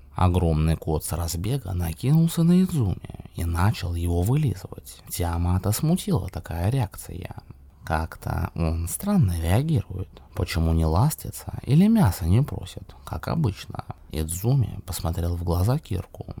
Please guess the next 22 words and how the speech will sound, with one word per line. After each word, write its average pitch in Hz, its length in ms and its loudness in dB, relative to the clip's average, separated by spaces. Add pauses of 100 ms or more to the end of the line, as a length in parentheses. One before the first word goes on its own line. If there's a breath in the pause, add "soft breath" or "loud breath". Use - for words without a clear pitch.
(120)
и - 120 -6
стал 85 380 -4
слушать 85 420 -6
ответ 104 380 -2
своего 87 480 -2
питомца. - 840 -8 (160)
Говорит, 80 600 -2
что - 260 -8
встретил - 460 -4
противника, - 720 -4 (200)
способного 82 640 -4
создать 85 500 -4
по 82 140 -4
десять 87 440 -4
зарядов 85 460 0
одновременно 104 960 2 (300)
и - 100 -4
с 82 100 -2
большим 85 480 2
сопротивлением 82 880 0
к - 100 -6
силе. - 420 -6